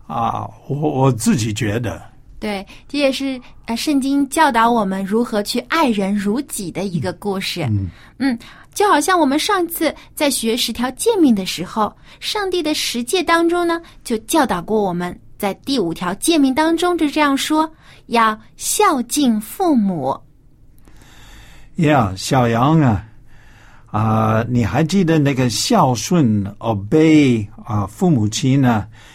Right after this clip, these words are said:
Speaker 1: 用英语怎么样说呢？
Speaker 2: 啊，孝顺呢，就是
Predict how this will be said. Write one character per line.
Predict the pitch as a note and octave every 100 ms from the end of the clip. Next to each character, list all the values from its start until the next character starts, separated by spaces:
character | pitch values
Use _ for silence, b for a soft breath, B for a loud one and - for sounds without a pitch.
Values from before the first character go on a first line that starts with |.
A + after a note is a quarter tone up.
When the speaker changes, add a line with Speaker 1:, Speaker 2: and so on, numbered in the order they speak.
| B
Speaker 1:
用 | E3+ F3 E3 E3
英 | - A#3 A#3
语 | D#3+ D#3
怎 | C3+ - D#3+
么 | G#3+
样 | G#3+ C3+
说 | B2+ A3+ G3+
呢？ | G3 G3+ G3+ b b b b
Speaker 2:
啊， | - A3 B B
孝 | - F4+
顺 | F4 F4 D#4+
呢， | D4
就 | D4 C#4+
是 | -